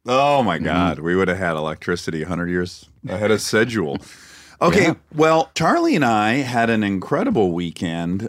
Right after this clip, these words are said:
Speaker 1: I think folks will know that Ace was making a championship run.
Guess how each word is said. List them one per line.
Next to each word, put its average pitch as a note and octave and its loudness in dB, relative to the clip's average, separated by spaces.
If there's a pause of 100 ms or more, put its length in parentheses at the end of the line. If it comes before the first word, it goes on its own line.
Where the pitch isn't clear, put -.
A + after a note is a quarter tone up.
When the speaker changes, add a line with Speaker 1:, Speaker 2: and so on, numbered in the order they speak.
(160)
Speaker 1:
I A#2 0
think B2+ -2
folks B2 2
will G2+ 0
know A#2+ 2
that F#2 2
Ace G#2+ -2
was F#2+ -4
making F#2 -2
a E2 -6
championship F#2 -4
run. F#2+ 0